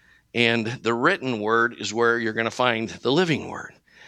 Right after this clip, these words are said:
And the New Testament models grew out of the churches. So everything they did was for a purpose. They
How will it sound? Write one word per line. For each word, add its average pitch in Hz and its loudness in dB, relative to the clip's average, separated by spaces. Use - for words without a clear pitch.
And 117 2
the 113 -2
New 160 2
Testament 143 0
models 131 2
grew 127 2
out 131 4
of 127 -2
the 135 -2
churches. - 0
So 135 2
everything 233 2
they 165 2
did 131 2
was 131 2
for 139 2
a 127 2
purpose. 226 -6
They 156 4